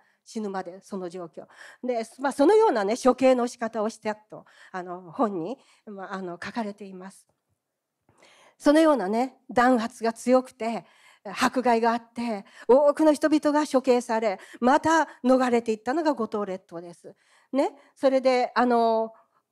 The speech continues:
まあ、その、そしてね、あの、やっと、その、まあ、あの、日本、日本、日本、えー、在留米国人の信仰が自由、まあ、いろんな条約がね、あの、出したわけですよね。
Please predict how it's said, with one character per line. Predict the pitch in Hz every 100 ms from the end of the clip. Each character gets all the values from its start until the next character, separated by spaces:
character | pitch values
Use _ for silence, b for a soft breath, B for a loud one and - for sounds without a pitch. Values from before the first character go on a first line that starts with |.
| _ _ -
ま | 262
あ、 |
そ | 262 262
の、 | 269 - _ _ _ _ _ -
そ | 370
し |
て | 381
ね、 | 359 453 b b
あ | 240 247
の、 | 226 220 214 220 - _ - _ _ _ _ _ _ -
や | 247 339
っ |
と、 | - 330 294 -
そ | - 262
の、 | 247 233
ま | 226 254 208
あ、 | B B
あ | 226 240
の、 | 226 220 214 214 -
日 | 240 247
本、 | 247 233
日 | 247 277 269
本、 | 254 226
日 | 262
本、 | 262 285 202 B B B
え | 240 226 220 208 208
ー、 |
在 | 202 269 285
留 | 294 285
米 | 254 285
国 | 277 294 269
人 | 233
の | 214
信 | - 277
仰 | 269 254
が | 262 254 B -
自 | 202 240
由、 | 285 370 196 b b -
ま | 269
あ、 |
い | 254
ろ | 277
ん | 381
な | 381
条 | 311 359
約 | 359 349
が | 320
ね、 | 302 359 -
あ | 254
の、 | 247
出 | 233 277
し | -
た | 302
わ | 254
け | 208
で | 202
す | 208
よ | 202
ね。 | 262